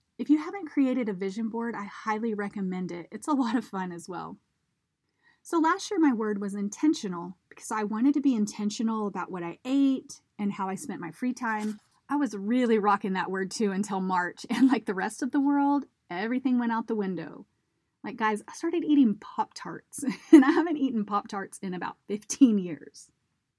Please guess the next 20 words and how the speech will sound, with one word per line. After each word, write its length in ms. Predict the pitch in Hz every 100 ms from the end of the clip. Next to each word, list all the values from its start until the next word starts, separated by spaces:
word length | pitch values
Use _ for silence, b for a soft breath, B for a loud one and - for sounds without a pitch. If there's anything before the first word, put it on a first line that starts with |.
| _ _ _ _
So 200 | - 302
this 300 | 254 349 -
year, 100 | 415
my 160 | 330 240
word 320 | 190 185 185
is 200 | 202 -
fulfillment, 920 | - 240 - 330 214 165 - - - _ _ -
because 680 | 214 - 220 214 208 - -
I've 120 | - 277
just 200 | - -
been 100 | 359
doing 280 | 294 262
things 320 | 220 226 226 -
that 320 | 190 180 - 220
are 100 | 214
leaving 340 | 214 247 302
me 160 | 320 311
feeling 520 | - 240 220 214 202
so 440 | - - 196 294 277
unfulfilled. 800 | 233 226 208 - 196 180 -